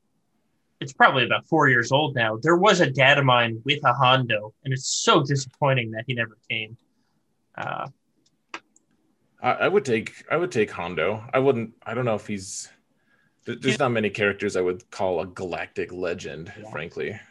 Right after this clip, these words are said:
Speaker 1: He is not
Speaker 2: Uh,
Speaker 1: a legend, but I just want Hondo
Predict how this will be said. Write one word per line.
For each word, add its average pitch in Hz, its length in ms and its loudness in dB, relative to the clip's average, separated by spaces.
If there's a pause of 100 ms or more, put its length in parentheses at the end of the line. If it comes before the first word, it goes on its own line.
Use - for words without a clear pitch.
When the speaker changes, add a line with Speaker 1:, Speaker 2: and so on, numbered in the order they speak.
(140)
Speaker 1:
He 185 60 6
is 139 120 2
not 147 120 6
Speaker 2:
Uh, - 20 -16
Speaker 1:
a - 560 -20
legend, 101 340 -10 (120)
but 131 200 6
I 147 100 6
just 147 240 -2 (360)
want 120 300 -4
Hondo 113 520 -2